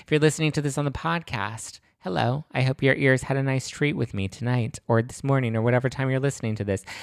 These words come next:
Thank you so much for supporting Hashtag No Filter with Zach Peter. Please leave me a five-star review because I love that validation.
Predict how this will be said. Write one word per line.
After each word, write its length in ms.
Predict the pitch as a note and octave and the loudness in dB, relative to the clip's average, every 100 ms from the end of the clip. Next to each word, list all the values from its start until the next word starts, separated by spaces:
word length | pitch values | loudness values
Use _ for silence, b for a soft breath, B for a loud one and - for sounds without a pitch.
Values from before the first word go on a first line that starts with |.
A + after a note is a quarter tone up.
| B | B
Thank 180 | - F3+ | 0 2
you 80 | F3 | 2
so 140 | - | 0
much 200 | F3 E3 | 2 2
for 100 | - | 2
supporting 380 | D3 - E3 D#3+ | -2 0 0 2
Hashtag 360 | A#2 G2 - A2 | 0 -2 -4 -4
No 100 | G#2 | -2
Filter 240 | G2 - | -2 0
with 100 | G2 | 0
Zach 200 | G2+ F#2 | 0 -2
Peter. 160 | G#2+ G2+ | 0 0
Please 260 | - D3 | 0 0
leave 100 | C#3+ | 0
me 100 | C3+ | 0
a 60 | A2 | 0
five-star 360 | G2 G2 - G2 | 0 -2 0 0
review 260 | F#2+ G#2 | 0 0
because 240 | G2+ A#2 A#2 | 0 -2 -2
I 40 | |
love 260 | A#2+ B2 C3 | 2 2 2
that 180 | A2+ | 0
validation. 840 | - A2 B2+ F3 F3+ F3+ A#2+ F#2 | 2 2 6 6 6 6 4 2